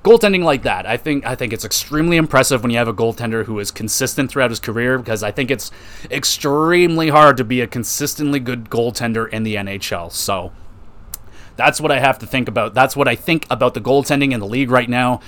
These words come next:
I think it's just a little mixture, a, a perfect little swarm of a little bit of everything. I, I, but more so,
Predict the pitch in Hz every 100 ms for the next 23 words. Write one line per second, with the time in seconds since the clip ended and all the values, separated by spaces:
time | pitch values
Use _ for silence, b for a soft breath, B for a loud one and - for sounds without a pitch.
0 | B 87 98 131 123 - 127 120 110 143
1 | 131 123 139 - 147 131 107 110 120 107
2 | 101 - B B B - 240 233 196 208
3 | 190 - - 156 175 170 139 127 147 160
4 | 139 143 135 143 131 147 139 139 113 113
5 | 123 104 127 123 135 143 156 151 143 139
6 | 135 127